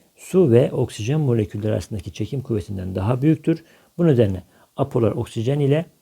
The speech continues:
polar su karıştırıldığında aralarında dipol, indüklenmiş dipol etkileşimi gerçekleşir. Dipol indüklenmiş dipol etkileşimi zayıf olduğundan apolar moleküller polar çözücülerde az çözünür.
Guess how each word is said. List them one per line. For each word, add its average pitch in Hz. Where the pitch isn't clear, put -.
polar 113
su 170
karıştırıldığında 110
aralarında 117
dipol, 107
indüklenmiş 117
dipol 117
etkileşimi 113
gerçekleşir. 139
Dipol 180
indüklenmiş 175
dipol 170
etkileşimi 143
zayıf 107
olduğundan 143
apolar 139
moleküller 104
polar 139
çözücülerde 104
az 135
çözünür. 107